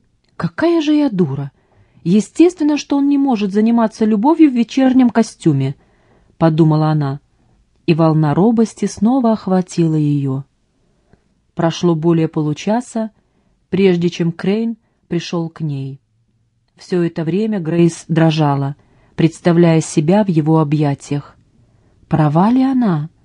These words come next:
Не пойдет ли она по стопам своей падшей матери? Так она ничего и не решила, когда Крейн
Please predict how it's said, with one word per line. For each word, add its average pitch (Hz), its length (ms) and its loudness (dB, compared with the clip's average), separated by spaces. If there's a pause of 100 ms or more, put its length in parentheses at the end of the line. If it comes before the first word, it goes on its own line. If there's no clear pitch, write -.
(600)
Не 180 160 6
пойдет 180 520 2
ли 262 80 6
она 277 240 2
по 254 140 0
стопам 247 520 2 (200)
своей 240 380 4
падшей 226 480 2
матери? 151 580 0 (1200)
Так 269 340 0
она 202 180 4
ничего 208 460 2
и 196 140 0
не 190 140 6
решила, 143 580 -2 (500)
когда 156 320 0
Крейн 247 420 0